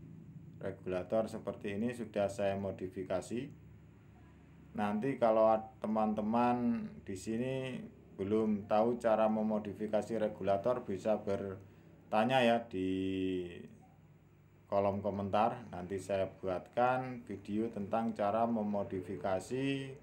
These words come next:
regulator. Dan ini sudah saya nyalakan lasnya.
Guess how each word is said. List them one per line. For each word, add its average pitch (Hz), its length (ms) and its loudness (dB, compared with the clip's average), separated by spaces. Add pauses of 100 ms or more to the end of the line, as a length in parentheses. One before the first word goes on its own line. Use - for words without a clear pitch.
(680)
regulator. 104 840 0 (240)
Dan 87 240 -8
ini 92 320 -4 (320)
sudah 90 720 -4 (320)
saya 101 320 4
nyalakan 110 560 2 (800)
lasnya. 98 560 -2